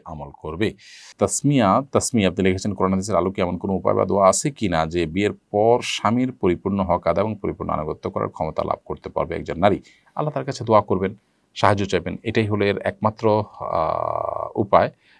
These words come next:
একমাত্র বিষয়। এর বাইরে আসলে তেমন কিছু করার নেই। আল্লাহ তাআলার কাছে দোয়া করবেন, ইস্তেগফার করবেন, দান সাদাকা করবেন, প্রার্থনা করবেন আল্লাহ যেন তৌফিক দান করেন, কাউন্সেলিং নিবেন, নিজে যেন, আহ, নিজেকে নিয়ন্ত্রণ করতে পারেন,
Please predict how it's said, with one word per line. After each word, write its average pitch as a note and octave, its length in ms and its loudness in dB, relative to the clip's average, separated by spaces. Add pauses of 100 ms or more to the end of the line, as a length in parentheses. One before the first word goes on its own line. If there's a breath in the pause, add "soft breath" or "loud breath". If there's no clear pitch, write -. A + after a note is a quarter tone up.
(120)
একমাত্র E2 420 -2
বিষয়। D#2 300 -2
এর G2+ 160 -2
বাইরে C3 320 6
আসলে F#2+ 440 0 (100)
তেমন D2+ 280 -2
কিছু G#2+ 320 -10
করার - 300 -4
নেই। C#3 420 -2
আল্লাহ F2 200 -2
তাআলার D#2+ 140 -8
কাছে D#2+ 180 -10
দোয়া F2 180 0
করবেন, F#2 320 -10
ইস্তেগফার F#2 460 -4
করবেন, E2+ 380 -4
দান G2 140 4
সাদাকা G2+ 320 -4
করবেন, E2 440 -8
প্রার্থনা A2 440 -2
করবেন F#2+ 160 -2
আল্লাহ F2+ 160 0
যেন F2 120 -6
তৌফিক G2 340 0
দান E2 180 -2
করেন, D#2+ 300 -4 (320 soft breath)
কাউন্সেলিং A2 400 6
নিবেন, F#2 240 2
নিজে F2 220 -2
যেন, E2 140 2 (560 soft breath)
আহ, D2+ 560 0
নিজেকে E2+ 280 0
নিয়ন্ত্রণ F#2+ 380 2
করতে D#2+ 240 -6
পারেন, D#2+ 380 0